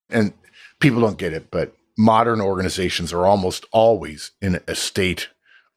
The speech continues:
of shape flux. They're always in flux.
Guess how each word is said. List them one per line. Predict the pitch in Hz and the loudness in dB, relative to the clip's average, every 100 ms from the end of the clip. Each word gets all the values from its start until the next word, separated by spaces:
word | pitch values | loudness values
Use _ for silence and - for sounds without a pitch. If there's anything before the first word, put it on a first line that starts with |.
| _ 104 | _ 0
of | 85 73 _ - | 0 -2 _ -6
shape | - 131 117 - | -2 0 -2 -6
flux. | - 107 87 - - - - | -4 0 0 -2 -8 -8 -6
They're | 85 90 | 0 4
always | 101 92 82 - | 6 4 0 -2
in | 78 | -4
flux. | - 67 - - | -6 -8 -8 -18